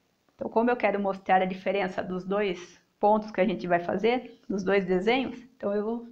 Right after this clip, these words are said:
escolhi duas cores combinando aqui com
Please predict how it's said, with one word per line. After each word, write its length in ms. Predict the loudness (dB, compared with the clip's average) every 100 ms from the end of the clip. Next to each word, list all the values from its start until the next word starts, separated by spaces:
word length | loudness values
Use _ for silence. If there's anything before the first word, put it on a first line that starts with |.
| -20
escolhi 420 | -4 -2 0 0
duas 300 | 2 0 0
cores 340 | 0 0 -2
combinando 560 | -6 -6 -4 -6 -6 -6
aqui 400 | -4 -6 -6 -12 _ _ _ _ _
com 520 | 0 0 0 -6 -10